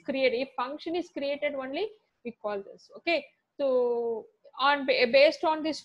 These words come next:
true value, if this value is true only, this test two will be called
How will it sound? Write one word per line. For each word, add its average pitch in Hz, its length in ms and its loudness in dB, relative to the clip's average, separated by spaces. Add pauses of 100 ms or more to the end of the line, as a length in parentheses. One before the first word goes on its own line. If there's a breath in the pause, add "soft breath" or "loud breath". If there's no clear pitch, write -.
true 320 240 -2
value, 269 600 2
if 254 180 -10
this 262 180 -8
value 247 280 -2
is 285 180 -6
true 277 320 -8
only, 269 240 -2 (380 loud breath)
this 339 160 -4
test 269 260 -2
two 320 140 -2
will 269 160 -6
be 269 200 -6
called 302 360 2